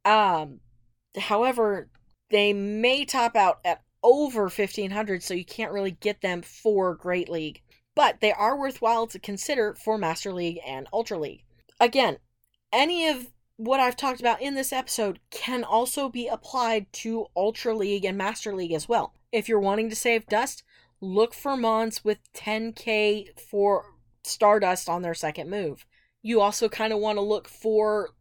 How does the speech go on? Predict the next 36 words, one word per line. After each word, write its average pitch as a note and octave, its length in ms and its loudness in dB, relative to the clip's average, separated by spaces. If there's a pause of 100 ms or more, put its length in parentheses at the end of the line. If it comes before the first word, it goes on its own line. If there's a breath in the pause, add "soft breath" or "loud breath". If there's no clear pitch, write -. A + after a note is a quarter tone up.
(160)
lower G#3 540 4
budget G3+ 320 4
on F3+ 180 0
powering F3+ 500 -2
up E3+ 200 -2
as C#3 120 -6
well. E3 340 0 (360)
Now, G#3 380 2 (300)
it's G3+ 180 -2
still D#4+ 420 -2
going C4+ 340 -4
to - 160 -10
take D4+ 400 0
you A#3 340 -4
a G3+ 100 0
lot G3 520 -2
more A#3 540 2 (180)
dust B3 440 2 (140)
and G3+ 220 2
candy A3+ 460 -4
to G#3 200 -12
pump G#3 320 -6
into A#3+ 340 -2
a A3+ 40 -2
Pokemon G3+ 540 -4
for G#3 300 -4
Ultra F#3+ 340 -4
League F3+ 360 -4
to E3+ 220 -14
get A3 220 4
close A3+ 280 -6
to - 80 -18
that F#3+ 160 -2
twenty-five D#3+ 580 -6
K. A#3+ 280 -2 (920 loud breath)
And A#3+ 420 0